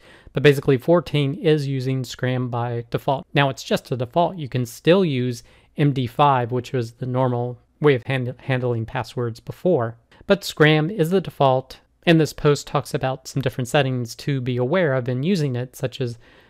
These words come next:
setting channel binding potentially when you're connecting, as well as when you're setting password encryption, because setting it to on doesn't work anymore. You actually need to say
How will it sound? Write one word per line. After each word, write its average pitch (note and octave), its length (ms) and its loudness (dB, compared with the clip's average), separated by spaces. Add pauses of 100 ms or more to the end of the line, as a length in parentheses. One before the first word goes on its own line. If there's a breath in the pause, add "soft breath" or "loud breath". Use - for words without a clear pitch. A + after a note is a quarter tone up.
(420 soft breath)
setting B2+ 340 2
channel C3 380 0
binding C3+ 520 0
potentially C3+ 640 -4
when B2+ 160 -6
you're B2+ 100 -6
connecting, C3+ 540 -4
as A#2+ 220 -6
well B2+ 220 2
as A#2+ 240 -4 (360 soft breath)
when D#3 140 6
you're D3 100 2
setting C3+ 300 0
password C#3 480 0
encryption, A#2+ 500 -6
because C#3 260 -2
setting C3+ 300 2
it C3 140 -8
to C3 240 -8
on D#3+ 260 2
doesn't B2+ 240 -2
work C#3+ 240 0
anymore. A#2+ 320 -4
You B2 220 -4
actually A#2+ 420 -4
need A#2+ 180 -4
to A#2+ 80 -4
say A#2+ 440 0